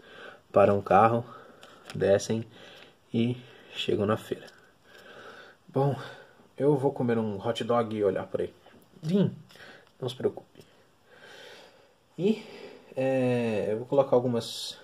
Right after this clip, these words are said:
pessoas aqui na, na feira. Especialmente uma criança ali. E o Dean vai comer. E o Sam vai tentar perceber alguma coisa. A feira é uma situação difícil.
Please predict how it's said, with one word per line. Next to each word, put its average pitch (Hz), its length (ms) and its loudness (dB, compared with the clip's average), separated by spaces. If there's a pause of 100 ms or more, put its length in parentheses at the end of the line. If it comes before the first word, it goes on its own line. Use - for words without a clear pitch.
(560)
pessoas 104 500 0
aqui 95 240 -8
na, 95 220 -6 (160)
na 98 180 -6
feira. 110 420 -2 (3000)
Especialmente 131 560 -2
uma 143 80 4
criança 107 420 0
ali. - 160 -10 (560)
E 127 140 2
o 165 60 2
Dean 139 280 0
vai 139 140 8
comer. 117 420 -4 (2000)
E 143 60 -2
o 156 40 -2
Sam 135 220 2
vai 143 120 0
tentar 143 260 -2
perceber 135 500 0
alguma 165 260 4
coisa. 139 360 4
A - 20 -8
feira 123 360 -2
é 98 180 4
uma 131 320 -2
situação 143 440 -6
difícil. - 480 -6